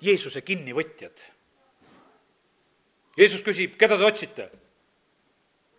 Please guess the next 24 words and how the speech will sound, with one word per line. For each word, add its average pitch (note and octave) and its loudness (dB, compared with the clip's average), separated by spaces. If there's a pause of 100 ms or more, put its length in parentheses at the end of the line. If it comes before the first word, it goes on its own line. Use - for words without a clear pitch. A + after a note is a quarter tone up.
(460)
"Jeesust D3 0
Natsaretlast." C3 -10 (760)
"Mina C#3+ -6
olen A2+ -8
see." G2 -20 (1080)
Kinnivõtjad C3+ -10
kukuvad G#2+ -14
maha. A2 -18 (1400)
Milline F3+ -2 (100)
keskkond D3 -8
tegelikult, A#2 -12
see E3+ -2
on D#3 -4
Johannese E3 -4
evangeeliumis B2+ -6
räägitud C3 -8
lugu, A2+ -10 (280)
milline E3 0
Jumala F#3+ -2
vaimu F#3+ -6
keskkond A2+ -10
on G#2 -20
tegelikult A2 -12
seal. B2 -8